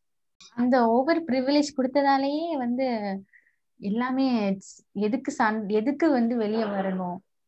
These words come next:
எதுக்கு வேற ட்ரை பண்ணணும். இது வந்து ஒரு, ஒரு நண்பர் சொன்னது என்னன்னா வந்து, ஆண்களுக்கு எப்போதுமே வந்து அவங்க என்ன கேட்டாலும் கொடுத்தே, யாருமே அவங்களுக்கு no சொன்னதில்ல. வீட்ல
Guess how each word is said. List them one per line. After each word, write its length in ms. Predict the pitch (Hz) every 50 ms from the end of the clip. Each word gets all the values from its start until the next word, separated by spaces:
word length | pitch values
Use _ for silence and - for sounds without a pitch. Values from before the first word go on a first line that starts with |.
| _ _ _ _
எதுக்கு 500 | 190 190 196 190 214 214 - 233 - - _ -
வேற 220 | 202 196 190 196
ட்ரை 240 | 196 202 214 196 208 226
பண்ணணும். 460 | - 220 202 196 190 185 180 175 175 175 - _ _ _ _ - - - -
இது 240 | 269 294 254 320 294
வந்து 300 | 294 294 311 370 370 302
ஒரு, 280 | 247 233 226 220 214
ஒரு 140 | 214 214 214
நண்பர் 520 | 214 214 214 226 247 254 285 254 247 - -
சொன்னது 640 | 202 196 202 202 190 180 175 180 214 269 - - - _ _ _ _ _ _ _ -
என்னன்னா 500 | - 247 254 285 320 302 302 311 302 269
வந்து, 300 | 247 226 220 226 240 277 285 262 240 214 202 196 190 180 - - _
ஆண்களுக்கு 600 | - 220 240 277 294 302 285 294 262 240 247 240
எப்போதுமே 560 | 220 214 214 - 233 220 240 233 233 240 240
வந்து 500 | 220 196 185 185 185 190 214 262 285 277 -
அவங்க 720 | - - 190 190 196 196 196 190 185 185 180 180 175 - -
என்ன 320 | - 202 214 233 277 330
கேட்டாலும் 540 | 311 330 269 262 254 - 226 233 247 262 247
கொடுத்தே, 800 | - - 233 226 226 - - 240 233 226 226 220 220 214 190 - _ _ _ _ _ _ _ _ - - - _ _ _ _ _
யாருமே 320 | - 233 226 254 294 349 370
அவங்களுக்கு 300 | 311 254 233 202 247 214
no 240 | 220 226 247 285 302 -
சொன்னதில்ல. 480 | 262 214 202 196 185 175 165 160 - - _ _ _ _ _ _ _ _
வீட்ல 680 | - 208 233 247 240 233 214 196 190 190 196 190 196